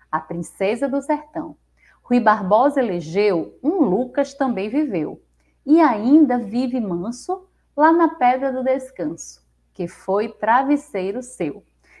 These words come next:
E aí, essa parte do texto, ele vem falando de algumas personalidades,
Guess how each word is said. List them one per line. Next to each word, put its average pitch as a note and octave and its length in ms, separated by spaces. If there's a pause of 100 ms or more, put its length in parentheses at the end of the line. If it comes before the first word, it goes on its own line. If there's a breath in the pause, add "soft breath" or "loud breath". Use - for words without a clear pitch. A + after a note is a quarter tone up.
(160 soft breath)
E B4 40
aí, E4+ 320
essa E4+ 240
parte C4 320
do C4 120
texto, C#4 300
ele C#4+ 120
vem D4 160
falando C#4 280
de C#4+ 80
algumas C#4+ 440
personalidades, D4+ 1000